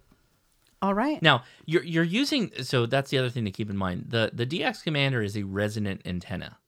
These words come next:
Speaker 2: meaning no tuners or anything like that. It's cut for the bands you're gonna operate on, right? So ideally,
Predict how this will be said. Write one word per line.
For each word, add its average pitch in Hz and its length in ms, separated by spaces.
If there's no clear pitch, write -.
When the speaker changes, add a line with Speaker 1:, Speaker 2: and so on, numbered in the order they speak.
Speaker 2:
meaning 101 500
no 123 220
tuners 120 540
or - 20
anything 107 260
like 90 160
that. 85 120
It's 87 140
cut - 300
for - 140
the 101 80
bands 90 340
you're 98 80
gonna 85 140
operate 82 380
on, - 180
right? 90 200
So 92 260
ideally, 107 760